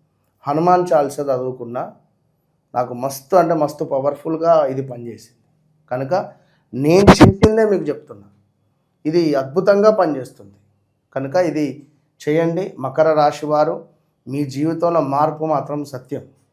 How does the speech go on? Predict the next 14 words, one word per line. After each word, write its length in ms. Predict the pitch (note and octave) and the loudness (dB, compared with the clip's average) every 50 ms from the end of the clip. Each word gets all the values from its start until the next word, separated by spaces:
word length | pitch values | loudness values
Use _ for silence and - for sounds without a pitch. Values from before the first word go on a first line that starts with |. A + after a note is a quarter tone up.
| _ _ _ _ _ _ - | _ _ _ _ _ _ -8
కానీ 300 | A2+ A2 A#2+ C3+ E3 G3+ B3 - - - - _ _ _ _ _ _ _ _ _ _ _ _ _ _ A#2+ | -8 -6 -4 -2 -2 -2 -2 -2 -6 -12 -20 _ _ _ _ _ _ _ _ _ _ _ _ _ _ -12
వ్యక్తిగత 420 | B2 A#2+ - - F3 F3 F#3 F#3 F3 - D#3+ | -12 -12 -6 0 2 4 4 4 4 4 6
జాతకం 400 | D#3 D#3 D3+ E3+ D#3 E3 E3 D#3+ | 4 4 4 2 0 2 2 4
అనేటువంటిది 480 | D#3 D3+ D3+ D3 D3+ D3+ D3 C#3+ C3 C3 C3 | 4 2 0 0 -2 -2 -4 -4 -4 -6 -8
ఉంటుంది, 380 | C3 C3+ D#3 D#3 D#3+ E3+ F#3+ G#3+ - - - _ _ _ _ _ - | -6 -4 -4 -4 -2 -2 -4 -4 -6 -10 -18 _ _ _ _ _ -8
అది 140 | B2 C3 C3+ C3+ - | -6 -6 -6 -4 -4
ఖచ్చితంగా 560 | C#3+ A#2 - - - A3 G#3+ G#3+ G#3+ G#3+ A3+ - - | -6 -6 -6 -4 -4 2 4 4 4 4 2 0 0
చెక్ 160 | F#3+ D#3 - - | -4 -8 -4 -2
చేసుకోండి. 560 | F#3 E3+ - - - - D3 C#3 C#3 D3 D3+ D3 C3+ - - - _ B2 A#2+ C3+ | -2 -2 -2 -4 -6 -6 -4 -2 -2 0 0 0 -2 -4 -8 -14 _ -10 0 4
యోగము 640 | D#3 E3+ F3 F3 F3+ F3 F3+ F3+ F3+ F3 E3+ E3+ - D3 C#3 | 6 6 8 8 6 4 6 4 2 2 2 0 -2 -6 -6
ఎప్పుడు, 320 | C#3 - - F#3+ F#3 F3+ F3 C#3+ A#2+ - - _ _ _ _ _ _ _ _ _ _ - C#3 | -4 4 6 6 6 6 4 2 0 -6 -14 _ _ _ _ _ _ _ _ _ _ 0 0
ఆ 20 | D3+ - - | 0 0 -2
పీరియడ్ 360 | E3+ F#3 G3+ F#3+ G3 F#3 E3 D#3 | -2 0 2 2 4 4 2 2
ఎప్పుడు 280 | D#3+ - D#3 E3 E3 | 0 -2 -2 0 0